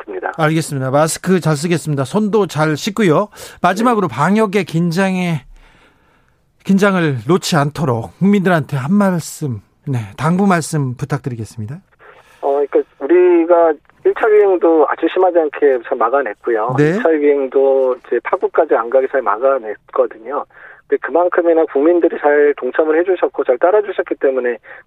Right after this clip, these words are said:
Speaker 1: 지금까지 지켜왔고요. 그리고 우리나라는 뭐, 뭐 집단 면역을 걸려서 하고 이런 거는 이제는 불가능한 상황이기 때문에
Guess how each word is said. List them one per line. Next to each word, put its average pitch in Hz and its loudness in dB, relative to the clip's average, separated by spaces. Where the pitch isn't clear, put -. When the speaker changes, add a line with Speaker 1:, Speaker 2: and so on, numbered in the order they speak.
Speaker 1:
지금까지 135 0
지켜왔고요. 143 0
그리고 151 2
우리나라는 185 4
뭐, 139 4
뭐 123 0
집단 185 0
면역을 165 4
걸려서 175 2
하고 160 2
이런 147 2
거는 139 0
이제는 147 0
불가능한 170 0
상황이기 143 0
때문에 127 -6